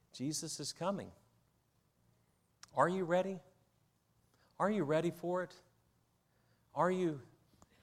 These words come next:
about your Father's business? Maybe there's someone here this morning,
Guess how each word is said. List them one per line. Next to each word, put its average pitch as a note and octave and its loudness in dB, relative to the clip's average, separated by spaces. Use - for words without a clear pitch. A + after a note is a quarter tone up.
about C3 -4
your C3 -6
Father's C#3 0
business? D3+ -8
Maybe F3 6
there's C3 -2
someone C3+ -4
here C3+ 0
this B2+ -6
morning, C3+ 0